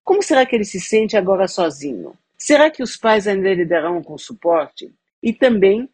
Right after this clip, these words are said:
para minha surpresa, flagrei a mãe, ou o pai, permanecendo um pouco com o filho único. A sua missão ainda não tinha acabado. Mas foi só um dia, porque na manhã seguinte ele também não estava mais lá.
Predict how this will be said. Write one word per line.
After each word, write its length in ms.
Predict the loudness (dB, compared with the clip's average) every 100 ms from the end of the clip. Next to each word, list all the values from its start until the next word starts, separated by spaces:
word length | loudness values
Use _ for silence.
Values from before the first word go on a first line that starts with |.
| _ 0
para 160 | 2
minha 220 | 2 0 -4
surpresa, 640 | -6 -8 0 0 0 -4
flagrei 400 | -2 -2 0 0
a 80 | 0
mãe, 480 | -2 -6 -6 -8 -6
ou 180 | 2 4
o 40 | 4
pai, 440 | 2 2 0 -2 _ _ -2
permanecendo 640 | 2 2 2 0 -2 -4 -4
um 120 | -2
pouco 400 | 2 2 0 -6
com 100 | -6
o 40 |
filho 340 | -2 0 2 0
único. 500 | -8 -14 -20 -20 -20 _ _ _ -8
A 80 |
sua 180 | -2 0
missão 440 | 0 -2 0 2 2
ainda 160 | 2
não 180 | 0 -2
tinha 220 | -2 -4
acabado. 640 | -2 -4 -2 -6 -6 -14 -20 _ _ -2
Mas 140 | -2
foi 140 | 0 -2
só 200 | 0 2
um 180 | 2 2
dia, 400 | 2 2 2 -4 _ _
porque 280 | -4 2 2
na 100 | 4
manhã 360 | 2 2 0
seguinte 580 | -2 -4 0 0 0 -2 2
ele 180 | 2
também 320 | 2 2 2 0
não 60 |
estava 380 | -2 -4 -4 -2
mais 300 | -2 -4 -4
lá. 200 | -6